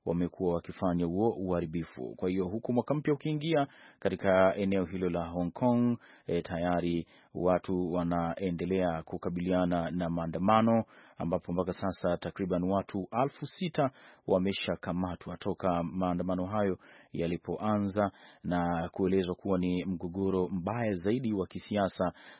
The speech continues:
toka eneo hilo liliporejeshwa chini ya himaya ya China na kuwa na mamlaka yake kidogo, eh, mwaka elfu moja mia tisa na tisini na saba,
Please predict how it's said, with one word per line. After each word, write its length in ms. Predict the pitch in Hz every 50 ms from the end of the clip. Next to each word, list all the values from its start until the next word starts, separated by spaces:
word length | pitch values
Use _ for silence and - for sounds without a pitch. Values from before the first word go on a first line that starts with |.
| _ -
toka 520 | - 170 160 - - 151 143 139 135 131 - _ -
eneo 300 | - 87 85 87 87 87
hilo 300 | 104 113 104 104 101 98
liliporejeshwa 920 | 95 95 92 90 - 95 90 92 90 98 104 98 - - 107 95 92 90 - - - - _ _
chini 320 | - - - 110 101 95
ya 80 | 90 87
himaya 540 | 87 92 95 98 95 95 92 90 90 90 87 95
ya 260 | 98 90 87 85 82
China 540 | - - - 160 156 151 143 139 135 127 98
na 100 | 90 85
kuwa 140 | - 104
na 60 | 98 98
mamlaka 380 | 92 90 90 87 85 - 101
yake 200 | 95 90 - 92
kidogo, 580 | - - 107 87 110 113 110 101 107 104 95 - - - - - - -
eh, 460 | - 87 90 87 87 87 85 85 85
mwaka 480 | 90 92 95 92 - - 92 87 85 80
elfu 220 | 87 - - 98
moja 260 | 98 95 87 85 87
mia 140 | 87 87 87
tisa 360 | - - 104 - - 95 87
na 80 | 85 85
tisini 320 | - 90 - - 92 90
na 80 | 87 82
saba, 400 | - - 117 107 101 104 101